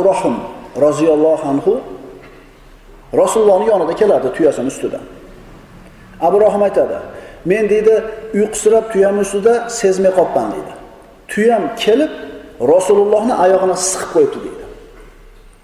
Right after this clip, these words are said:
"Uyqusirab nima qilayotganini bilmay bir payt hiss degan ovozni eshitdim", deydi. "Shunday qarasam,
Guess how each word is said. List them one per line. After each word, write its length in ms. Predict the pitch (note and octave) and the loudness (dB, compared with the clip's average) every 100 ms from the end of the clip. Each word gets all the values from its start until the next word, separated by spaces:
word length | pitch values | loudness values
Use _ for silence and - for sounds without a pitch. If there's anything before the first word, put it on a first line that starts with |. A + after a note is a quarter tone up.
| A3 | -2
"Uyqusirab 460 | A#3 - B3 A#3 | -2 0 2 2
nima 180 | G#3 A3+ | 2 0
qilayotganini 420 | A3+ A3 G3+ G#3+ | 2 0 0 -2
bilmay 200 | A3 A#3+ G#3 | 0 0 2
bir 100 | - A#3 | 2 4
payt 160 | A#3+ - - | 2 0 -10
hiss 580 | - - - - - - | -6 -4 -4 -4 -6 0
degan 200 | G3+ F#3 | 2 4
ovozni 300 | E3 D3+ D3 | 2 0 0
eshitdim", 280 | C3+ - A#2+ F#2+ | -6 -6 -8 -8
deydi. 180 | D2+ - - - _ _ _ _ _ _ _ _ | -14 -20 -20 -20 _ _ _ _ _ _ _ _
"Shunday 220 | - C4 B3+ | -2 0 2
qarasam, 360 | A3 G#3+ C4 | 2 0 -2